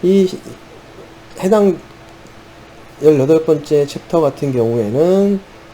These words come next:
제가 수업 시간에 다루지는 못할 겁니다. 그래서 개인적으로 한 번쯤은 꼭 읽어보시고, 그것에 대한 대처가 어떤 것이 있는지도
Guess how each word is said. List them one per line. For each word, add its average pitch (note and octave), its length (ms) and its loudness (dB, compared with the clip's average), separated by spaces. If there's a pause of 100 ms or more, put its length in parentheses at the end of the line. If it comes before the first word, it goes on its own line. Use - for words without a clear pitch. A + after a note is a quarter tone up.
(320)
제가 B2+ 240 -2
수업 G3 240 -4
시간에 D3+ 340 -2
다루지는 A2+ 480 -4
못할 C3 300 -6
겁니다. G2+ 340 -6 (460)
그래서 A#2 180 -10 (440)
개인적으로 B2+ 760 -2 (220)
한 F3+ 100 -6
번쯤은 D#3 840 0 (380)
꼭 F3+ 160 -2 (160)
읽어보시고, B2 1040 -2 (640)
그것에 B2+ 400 -2
대한 B2+ 240 -4
대처가 B2+ 840 -2
어떤 D#3+ 340 -2
것이 C#3+ 200 -2
있는지도 A2 560 -4